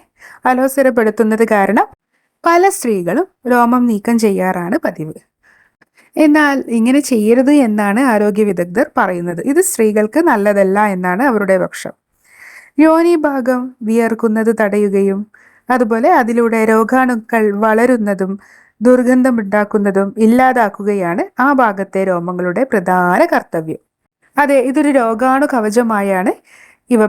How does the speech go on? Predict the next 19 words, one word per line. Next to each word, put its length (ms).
പ്രവർത്തിക്കുന്നത്. 720
ഈ 20
ഭാഗത്തെ 460
രോമങ്ങൾ 480
നീക്കം 380
ചെയ്യുന്നതോടെ 580
ഈ 80
ഭാഗങ്ങളിൽ 560
വിയർപ്പ് 500
തങ്ങി 340
നിൽക്കുകയും 480
അതിലൂടെ 420
രോഗാണുബാധക്ക് 920
ഇടയാക്കുകയും 720
ചെയ്യും. 300
ഇതുമാത്രമല്ല, 720
നീക്കം 420
ചെയ്യാനായി 540
സ്വീകരിക്കുന്ന 580